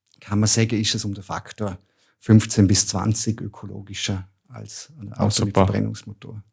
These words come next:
Speaker 2: Mhm. Und die Akkus halten ja recht lang. Dann,
Speaker 1: Ja.
Speaker 2: glaub ich, haben sie mal
Speaker 1: Das ist ganz interessant. Das
Speaker 2: gehört.
Speaker 1: hat man ja am Anfang nicht gewusst, wie lange denn die überhaupt heben, weil man ja keine Erfahrung gehabt hat.
Speaker 2: Mhm.
Speaker 1: Ähm, inzwischen gibt's Garantien auf zehn Jahre vom Hersteller. Die
Speaker 2: Wow.
Speaker 1: Prognosen
Speaker 2: Mhm.
Speaker 1: gehen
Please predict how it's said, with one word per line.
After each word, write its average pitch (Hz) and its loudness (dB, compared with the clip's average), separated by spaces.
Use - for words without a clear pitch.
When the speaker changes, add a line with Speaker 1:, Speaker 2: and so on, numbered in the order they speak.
Speaker 2:
Mhm. 101 -2
Und 104 -2
die - 0
Akkus 117 0
halten 123 4
ja 113 4
recht 107 -2
lang. 104 2
Dann, 104 0
Speaker 1:
Ja. 117 2
Speaker 2:
glaub 113 0
ich, 127 4
haben 113 2
sie 110 -2
mal 107 0
Speaker 1:
Das 113 -2
ist 113 0
ganz 110 2
interessant. 117 2
Das 127 2
Speaker 2:
gehört. 113 6
Speaker 1:
hat - -8
man 113 4
ja 110 6
am 110 4
Anfang 113 4
nicht 107 -2
gewusst, 131 0
wie 127 2
lange 107 4
denn 107 0
die 107 2
überhaupt 104 0
heben, 135 4
weil 110 2
man 110 4
ja 113 4
keine 107 2
Erfahrung 113 2
gehabt 131 -6
hat. 135 -6
Speaker 2:
Mhm. 101 4
Speaker 1:
Ähm, 110 4
inzwischen 120 2
gibt's 117 0
Garantien 123 4
auf 110 -4
zehn 117 6
Jahre 113 4
vom 113 0
Hersteller. 127 2
Die 117 -14
Speaker 2:
Wow. 104 6
Speaker 1:
Prognosen 117 4
Speaker 2:
Mhm. 117 2
Speaker 1:
gehen 120 4